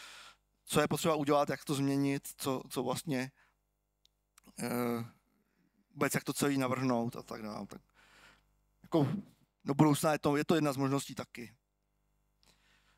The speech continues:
Takže zatím děkuju za pozornost. Ještě jsem neskončil, já ještě se pokusím tady o, o praktickou ukázku, jestli technika dovolí. Tady muset pře-, přehodit se tady.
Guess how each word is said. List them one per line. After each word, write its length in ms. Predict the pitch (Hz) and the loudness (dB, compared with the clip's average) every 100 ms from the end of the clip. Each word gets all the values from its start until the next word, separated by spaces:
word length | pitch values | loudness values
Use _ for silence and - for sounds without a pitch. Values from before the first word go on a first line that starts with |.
| - | -16
Takže 360 | - 165 151 | -2 2 2
zatím 280 | 110 131 214 | 0 0 2
děkuju 280 | 185 - 240 | 2 2 0
za 100 | 220 | 2
pozornost. 760 | - 147 143 135 113 139 - - - - - | 2 4 4 2 2 -2 -6 -14 -20 -10 -2
Ještě 220 | - 180 - | 0 0 -2
jsem 180 | - 202 | 0 2
neskončil, 480 | 185 196 165 - 127 | 2 2 0 2 0
já 120 | 135 160 | 0 -2
ještě 240 | - 175 - | -2 0 0
se 120 | - | 0
pokusím 360 | 165 170 190 | -2 0 0
tady 180 | 165 175 | 0 0
o, 140 | 175 175 | 2 2
o 160 | 147 | 0
praktickou 400 | - - 165 208 | -4 -8 -2 0
ukázku, 400 | 160 147 143 - | 0 0 -2 -2
jestli 180 | 143 156 | -4 -4
technika 340 | 170 170 156 | -4 -4 -2
dovolí. 420 | 165 120 120 123 - - - _ _ - | 0 0 -2 -4 -6 -12 -20 _ _ -16
Tady 120 | 147 | -12
muset 220 | 143 160 | -10 -10
pře-, 180 | - - _ - | -10 -10 _ -12
přehodit 460 | 127 131 147 - - - - _ _ _ | -6 -4 -4 -6 -16 -20 -20 _ _ _
se 120 | - | -20
tady. 340 | - 123 135 | -10 -4 -2